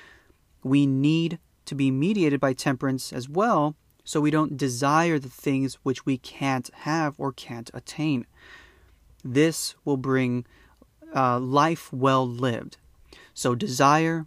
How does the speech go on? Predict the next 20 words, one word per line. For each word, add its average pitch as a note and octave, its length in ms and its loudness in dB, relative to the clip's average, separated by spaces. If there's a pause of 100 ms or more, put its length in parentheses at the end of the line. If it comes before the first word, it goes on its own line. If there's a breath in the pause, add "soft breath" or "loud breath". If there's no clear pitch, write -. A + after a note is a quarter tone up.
being B2 300 -2
mediated D3 500 2
by A#2+ 140 -2
courage C#3+ 460 0
and A#2+ 160 -4
temperance, D#3+ 560 -4 (300 soft breath)
leading E3 500 2
us - 320 -10 (360)
to C3+ 160 -2
our A#2+ 220 -2
understanding C#3 760 0
of B2+ 120 -8
physics - 720 -2 (280)
being C#3 260 2
the C3 100 0
world A#2+ 460 0
around A#2 420 -2
us. - 340 -12 (2500 soft breath)
So C#3 360 4
action - 580 0